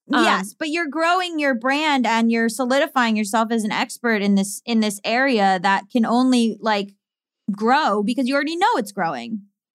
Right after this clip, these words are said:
Speaker 1: I hope so. But it's, you know, you know what it's like. It's like you see other people's books come out and suddenly they're on the Today Show and then they're being interviewed everywhere and they're getting all these write-ups. And it's like,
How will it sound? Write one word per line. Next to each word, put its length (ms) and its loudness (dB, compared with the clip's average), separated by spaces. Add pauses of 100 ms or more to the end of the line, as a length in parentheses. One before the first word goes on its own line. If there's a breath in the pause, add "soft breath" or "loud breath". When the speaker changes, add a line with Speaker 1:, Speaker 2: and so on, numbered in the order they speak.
(460)
Speaker 1:
I 180 -2
hope 180 2
so. 380 -2
But 120 2
it's, 380 -4
you 240 -4
know, 60 2
you 180 -4 (140)
know 120 2
what 140 0
it's 180 -4
like. 200 -4
It's 140 -10
like 160 -4
you 80 -4
see 200 -4
other 260 0
people's 400 -6
books 300 -6
come 160 -6
out 240 -2
and 100 -10
suddenly 380 -4
they're 160 -2
on 120 -2
the 80 -8
Today 440 2
Show 380 2
and 100 -2
then 80 -2
they're 140 0
being 260 0
interviewed 480 0
everywhere 520 0
and 100 -4
they're 80 -2
getting 240 -2
all 160 0
these 280 -2
write-ups. 600 2
And 100 0
it's 200 -4
like, 240 0